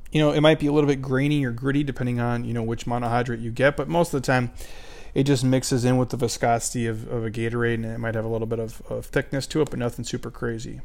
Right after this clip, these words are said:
But there is also no evidence that creatine harms the livers and kidneys in healthy people who take normal doses. Now, with that said, there's people who have pre-existing liver and kidney problems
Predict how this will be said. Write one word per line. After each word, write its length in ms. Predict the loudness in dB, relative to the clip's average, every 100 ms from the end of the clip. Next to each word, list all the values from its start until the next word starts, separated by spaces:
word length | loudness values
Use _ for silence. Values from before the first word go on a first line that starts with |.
| -10
But 180 | -10 -10 -12 -12 -14 -14 -14 -14 -14 -12 -14 -2
there 120 | 8
is 120 | 10 10
also 260 | 8 6
no 180 | 6 8
evidence 300 | 8 6 2
that 120 | 0
creatine 420 | 0 0 0 0 -4
harms 600 | 0 2 4 0 -4 0
the 180 | 2
livers 420 | 4 2 2 -2 -2
and 180 | -4
kidneys 480 | -2 -2 0 0 -2
in 140 | -2 -4
healthy 400 | 0 0 0 -4
people 380 | -2 -2 -2
who 160 | -4 -6
take 240 | -2 -2
normal 260 | 0 -2 -2
doses. 560 | -2 -4 -6 -10 -12 -12 -14 -14 -14 -14 -14 -14 -14 -14 -12 -6 4
Now, 120 | 6
with 120 | 8
that 180 | 8 8
said, 260 | 6 6
there's 200 | 4 0
people 320 | 2 2 2 2
who 80 |
have 100 | 2
pre-existing 880 | 2 2 4 4 2 0 -2 -2 0
liver 240 | 0 2 0
and 100 | 0
kidney 240 | -2 -2
problems 560 | 2 6 6 4 -4